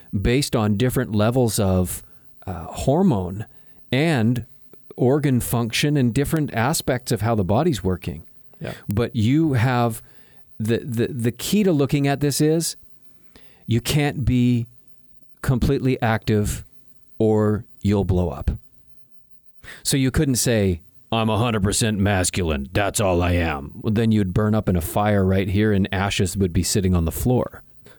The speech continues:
Speaker 1: <laughs> And the same thing goes to say
Speaker 2: The
Speaker 1: that you,
Speaker 2: opposite.
Speaker 1: absolutely, because then what would happen? You would absolutely disintegrate. It's profound.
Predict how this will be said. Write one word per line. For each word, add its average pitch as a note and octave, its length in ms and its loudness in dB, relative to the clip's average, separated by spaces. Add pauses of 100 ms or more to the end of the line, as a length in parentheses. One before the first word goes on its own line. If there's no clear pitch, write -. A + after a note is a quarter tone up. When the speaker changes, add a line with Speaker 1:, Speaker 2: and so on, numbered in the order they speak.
(160)
Speaker 1:
<laughs> - 1080 -2 (960)
And A#2+ 160 2
the A#2 40 0
same A#2 320 0
thing C#3 260 0
goes A2+ 360 2 (160)
to D3 100 0
say G#2 460 0 (220)
Speaker 2:
The D#3 100 -2
Speaker 1:
that G#2 200 0
you, A#2 160 0
Speaker 2:
opposite. A2 140 -2
Speaker 1:
absolutely, B2 640 2
because G#2 340 0
then A2 160 2
what G#2+ 160 0
would A#2+ 100 2
happen? A2 380 0
You G#2 160 4
would G#2+ 220 0
absolutely A#2 800 0
disintegrate. A2+ 1040 -2 (2250)
It's - 260 -2 (220)
profound. E3+ 760 0